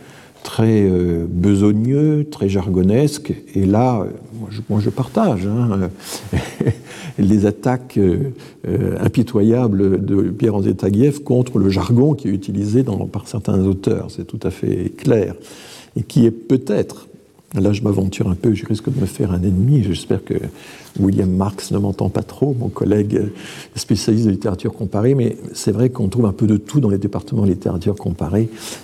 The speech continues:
euh, et parfois beaucoup de jargon. Mais en même temps aussi des idées neuves, en même temps aussi, euh, une capacité à rafraîchir un petit peu, euh, les concepts qui n'est jamais inutile. Donc, euh,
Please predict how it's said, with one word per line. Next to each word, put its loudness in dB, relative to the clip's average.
euh, 2
et 2
parfois -2
beaucoup 0
de -2
jargon. -4
Mais 6
en 6
même 4
temps -2
aussi -2
des 2
idées 2
neuves, -2
en 0
même 4
temps 0
aussi, 4
euh, 0
une 2
capacité -2
à 0
rafraîchir 0
un 2
petit -2
peu, 0
euh, 4
les -2
concepts -4
qui 2
n'est 6
jamais 0
inutile. 0
Donc, 2
euh, 2